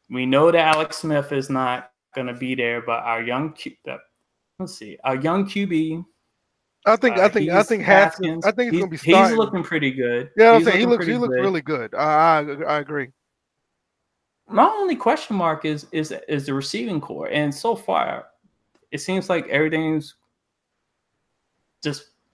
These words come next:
Speaker 1: in, it's just in process. It's just in progress as far as, you know, what we're looking at, looking like at our receiving core. I think our defensive line is good. I think our linebackers, our linebackers took a hit with Reuben Foster, uh, going
Speaker 2: Mm-hmm.
Speaker 1: down for the season.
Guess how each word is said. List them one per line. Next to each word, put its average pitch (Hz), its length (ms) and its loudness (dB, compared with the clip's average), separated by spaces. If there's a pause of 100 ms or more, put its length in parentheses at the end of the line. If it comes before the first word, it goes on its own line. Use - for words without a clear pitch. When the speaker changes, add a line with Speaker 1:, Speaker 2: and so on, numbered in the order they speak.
(100)
Speaker 1:
in, 156 420 -2 (540)
it's 139 320 -6
just - 280 -10 (420)
in 139 160 -2
process. 107 600 -4
It's 123 160 -6
just 131 240 -6
in 139 160 0
progress 143 420 2
as 120 120 -6
far 123 320 2
as, 123 180 -6 (520)
you 123 100 -4
know, 123 220 2
what 131 440 2
we're 139 160 0
looking 139 340 0
at, 120 200 -4 (280)
looking 151 340 2
like 127 200 -2
at 127 80 -2
our 123 120 -2
receiving 156 420 -4
core. 113 180 -6
I 117 100 -2
think 147 180 -2
our 139 120 2
defensive 135 440 -4
line 127 260 -2
is 123 100 -8
good. 113 340 -6
I 123 140 -8
think 120 220 -6
our 117 140 -2
linebackers, 131 800 0
our 180 100 -2
linebackers 185 500 2
took 139 160 -6
a 127 80 0
hit 127 200 -2
with 120 100 -10
Reuben 123 320 -6
Foster, 117 640 -6 (440)
uh, 107 240 -2
going 117 300 -2
Speaker 2:
Mm-hmm. 113 40 -8
Speaker 1:
down 113 200 -2
for - 100 -20
the 110 80 -10
season. 123 580 -10